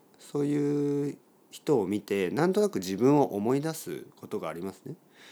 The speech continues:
えー、昔の自分を思い出したり、今の自分のことを考え直したり、ね、見つめたり、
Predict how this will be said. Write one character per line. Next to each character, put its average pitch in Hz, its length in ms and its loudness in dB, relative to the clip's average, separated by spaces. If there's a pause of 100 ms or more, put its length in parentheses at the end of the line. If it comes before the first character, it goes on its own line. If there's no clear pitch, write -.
(680)
え 98 160 -6
ー、 95 40 -2
昔 98 320 -4
の 104 60 -2
自 92 140 -6
分 98 140 -2
を 92 40 0
思 90 200 -2
い 92 60 0
出 104 120 -4
し - 100 -12
た - 140 -10
り、 71 200 -12 (280)
今 104 220 -2
の 80 80 -10
自 78 160 -14
分 87 180 -8
の 87 100 -8
こ - 100 -16
と 95 140 -8
を 76 40 -8
考 87 300 -10 (100)
え 82 80 -8
直 78 240 -8
し - 140 -16
た 73 100 -16
り、 - 80 -18 (400)
ね、 139 80 -8
見 87 160 -6
つ - 160 -12
め 87 120 -8
た - 140 -14
り、 - 60 -14